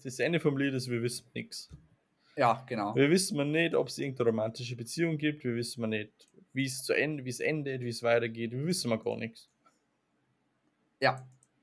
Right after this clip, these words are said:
Speaker 2: wissen nichts.
Speaker 1: Das Einzige, was wir wissen, ist, dass wir schon wieder total eskaliert sind in der Folge.
Speaker 2: Äh. Geht.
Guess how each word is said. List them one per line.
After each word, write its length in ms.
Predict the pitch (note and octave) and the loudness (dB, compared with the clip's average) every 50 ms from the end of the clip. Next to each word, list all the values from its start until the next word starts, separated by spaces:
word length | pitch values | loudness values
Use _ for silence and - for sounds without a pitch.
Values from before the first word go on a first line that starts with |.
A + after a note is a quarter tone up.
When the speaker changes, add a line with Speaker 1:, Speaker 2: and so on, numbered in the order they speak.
| _ _ _ | _ _ _
Speaker 2:
wissen 360 | D3 C#3 C3 C3 B2 A#2 A#2+ | -8 -8 -6 -6 -8 -8 -8
nichts. 520 | A#2 B2 C3 B2+ - - - - - - - _ _ _ _ _ _ _ _ _ _ _ _ _ _ _ _ _ _ _ _ _ _ _ _ - - - - - - - - _ _ _ _ _ _ _ | -8 -8 -8 -8 -8 -6 -6 -6 -6 -6 -10 _ _ _ _ _ _ _ _ _ _ _ _ _ _ _ _ _ _ _ _ _ _ _ _ -20 -20 -20 -20 -20 -20 -20 -20 _ _ _ _ _ _ _
Speaker 1:
Das 100 | - - | 2 4
Einzige, 340 | - D#3 E3+ - D3 C#3 C3+ | 6 6 6 4 2 0 2
was 140 | C3+ C3 C3 | 2 2 2
wir 100 | B2 B2 | 2 2
wissen, 300 | D3+ - - - C3 C3 | 2 0 -2 -4 -4 -6
ist, 140 | B2+ C3 | -4 -4
dass 120 | C3+ B2+ A#2+ | -4 -2 2
wir 140 | A#2+ A#2 A2+ | 2 2 2
schon 140 | A#2 A#2+ | 2 0
wieder 180 | A2+ A#2+ A#2 A2+ | -2 -2 -2 -2
total 300 | - A2+ - C3 B2 C3 | -4 4 6 6 6 6
eskaliert 440 | C#3 C3+ C3+ - - A#2+ C3+ E3 E3 | 2 -2 -2 -2 2 2 4 2 2
sind 200 | - D#3+ D#3 D3+ - - _ _ _ _ _ _ _ | 0 -2 -6 -6 -8 -14 _ _ _ _ _ _ _
in 40 | - | 2
der 100 | B2 A#2+ | 2 2
Folge. 400 | - - B2+ B2+ B2+ C3 C3 C3 - _ _ _ _ _ _ _ _ _ _ _ - - - - - _ _ | 2 2 0 0 -2 -4 -10 -14 -16 _ _ _ _ _ _ _ _ _ _ _ -20 -20 -20 -20 -20 _ _
Speaker 2:
Äh. 540 | F#4+ G4+ G#4 G4+ E4 A#3 B3+ C#4+ D4 D4 C#4+ - - - - - - - _ _ _ _ _ _ _ _ _ _ _ _ _ _ _ _ _ _ _ _ _ _ | 2 4 6 8 8 8 8 8 6 6 4 2 -4 -14 -20 -20 -20 -20 _ _ _ _ _ _ _ _ _ _ _ _ _ _ _ _ _ _ _ _ _ _
Geht. 580 | - A#2+ A#2+ A#2+ C3 C3+ C3+ C3+ B2+ C3 - - | -2 0 2 4 4 4 4 4 2 0 -4 -12